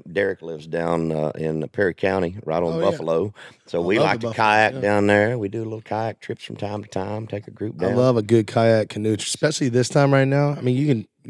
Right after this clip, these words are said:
Speaker 2: put up in the Harpeth right there by Moran and
Speaker 1: Throw
Speaker 2: take
Speaker 1: your
Speaker 2: out
Speaker 1: feet up with an ice chest
Speaker 2: Yeah,
Speaker 1: and ease down
Speaker 2: absolutely,
Speaker 1: through
Speaker 2: man.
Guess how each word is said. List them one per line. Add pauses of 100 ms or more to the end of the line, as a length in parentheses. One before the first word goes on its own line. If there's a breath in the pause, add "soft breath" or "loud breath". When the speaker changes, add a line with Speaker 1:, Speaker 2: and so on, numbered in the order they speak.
(100)
Speaker 2:
put
up
in
the (220)
Harpeth
right
there
by
Moran
and (120)
Speaker 1:
Throw
Speaker 2:
take
Speaker 1:
your
Speaker 2:
out
Speaker 1:
feet
up
with
an
ice
chest
Speaker 2:
Yeah,
Speaker 1:
and
ease
down
Speaker 2:
absolutely,
Speaker 1:
through
Speaker 2:
man.